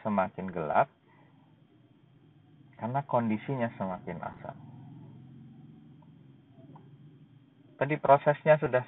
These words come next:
disinggung bahwa C O dua di atmosfer akan larut, kemudian membentuk H dua C O tiga.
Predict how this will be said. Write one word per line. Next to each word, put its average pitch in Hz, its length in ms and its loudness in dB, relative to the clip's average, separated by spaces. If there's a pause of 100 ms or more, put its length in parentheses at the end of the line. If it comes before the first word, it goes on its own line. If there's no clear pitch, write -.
(140)
disinggung 123 560 2
bahwa 104 320 6
C 120 80 0
O 143 160 4
dua 127 240 4
di 123 80 -4
atmosfer 135 800 6 (280)
akan 107 400 6
larut, 127 480 10
kemudian 107 400 2
membentuk 107 480 2
H 101 160 6
dua 101 380 4
C 92 100 -2
O 98 160 -2
tiga. 123 560 8